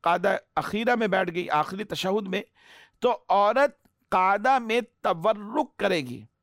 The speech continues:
ये तवर्रुक मीन क्या होता है? यानी अपने दोनों पाँव को अपनी दाईं तरफ, बाहर की तरफ निकालेगी।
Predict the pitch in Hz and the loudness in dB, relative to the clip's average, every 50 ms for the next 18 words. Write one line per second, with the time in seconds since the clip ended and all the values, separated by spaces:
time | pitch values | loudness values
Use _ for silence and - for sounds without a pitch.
0 | _ _ _ _ _ _ _ _ _ _ _ _ _ _ - 165 180 - - 175 | _ _ _ _ _ _ _ _ _ _ _ _ _ _ -2 -2 -2 0 0 2
1 | 180 202 214 240 226 _ - 226 240 214 - - 233 277 254 226 180 156 - - | 2 2 2 0 -2 _ -6 -6 -6 -6 -4 -2 2 2 4 2 2 0 0 0
2 | 160 147 151 190 - - _ _ - - _ _ 156 202 240 262 277 - - _ | 0 2 2 -2 -4 -6 _ _ -20 -20 _ _ -2 0 0 0 -2 -6 -4 _
3 | - 190 196 - - 233 233 247 254 269 269 269 - - - 135 127 131 170 190 | -2 -2 -2 -2 -4 -2 0 2 4 4 2 2 -2 -6 -16 -18 -4 0 2 2
4 | 214 240 269 294 311 302 - _ 214 202 190 190 180 160 - 214 226 240 269 - | 2 2 2 2 0 0 0 _ 2 2 2 0 -2 0 2 4 4 4 2 0
5 | - _ _ _ _ _ _ - 202 202 208 - 240 226 262 254 196 156 131 131 | -6 _ _ _ _ _ _ 0 0 0 0 -2 -4 -2 -2 -2 -4 -6 -4 -2
6 | 160 170 190 214 254 285 294 - - 269 262 254 196 180 185 175 185 233 262 233 | 0 2 2 0 0 -4 -8 -4 -2 0 0 0 0 0 -2 0 0 0 -2 -2
7 | 254 226 - 240 226 - 175 180 165 165 165 160 156 139 123 - - | -8 -2 0 0 0 0 -2 -6 -2 0 0 2 0 0 -4 -6 -14